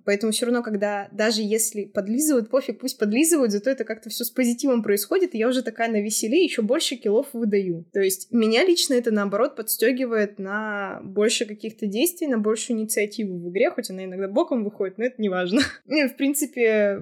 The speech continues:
можно с такими людьми посмеяться, и даже если ты где-то косячишь, то это не превращается в гонение твое. А, ну, порофлили и порофлили. Ну, проиграли раунд и проиграли.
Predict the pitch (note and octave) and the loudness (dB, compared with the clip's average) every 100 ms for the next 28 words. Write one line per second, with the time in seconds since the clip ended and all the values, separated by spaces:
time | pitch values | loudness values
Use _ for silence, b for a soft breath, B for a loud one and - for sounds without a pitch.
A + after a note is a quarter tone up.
0 | - - A#2 A3+ A#3 B3 A3+ G#3+ G3+ F#3+ | -10 -14 -4 2 2 2 2 0 0 -4
1 | - - - - - - G#3+ - A#3 C4 | -10 -16 -20 -20 -20 -8 -4 -2 0 2
2 | A#3+ A3+ A3 A3+ A#3+ A#3 A3+ - A3 A3+ | 4 2 0 0 -2 0 0 2 2 2
3 | E4+ - C4 G#3+ G#3 A3 A3 G#3+ A3 G#3 | 2 2 2 2 2 0 0 -2 -2 -4
4 | A3 G3 G#3+ G#3+ - F#3 A3 A#3 - A3 | -4 0 0 -2 -4 -2 0 0 0 -4
5 | - - G3 G3 F#3+ F#3+ G3 G#3 G#3 G#3+ | -4 -2 -2 -2 -6 -4 0 2 2 0
6 | G3+ G3+ - G#3 G#3 A3 - - G3 F#3+ | 0 0 0 0 0 0 -2 -2 -2 -2
7 | F#3 F#3 F3+ F#3 F#3+ F#3 F3+ F3+ - A3 | -4 -8 -12 -6 -4 -4 -4 -8 -2 4
8 | A3 G#3 G3+ G3 F#3 F3+ G#3 G#3+ F#3 F#3 | 6 4 2 0 -4 -6 -10 -10 -2 2
9 | F3 E3+ F3+ - F3 F3 - - G3+ G#3+ | 2 0 -6 -8 -6 -4 -6 -6 -2 -2
10 | - C#4+ C#4+ D4 C#4 B3 G#3+ G3+ G3 F#3+ | -2 2 4 2 0 2 2 2 0 -2
11 | F#3+ F#3 F3+ F#3 A#3 A3 - A#3+ B3 A#3+ | -2 -4 -2 0 -2 -2 0 2 4 2
12 | B3+ A3 F#3+ F3+ F3+ B3 A#3 F3+ E3+ E3+ | 0 0 0 -2 -2 -4 -2 -4 -2 -4
13 | E3+ E3+ E3 D#3+ | -4 -4 -8 -10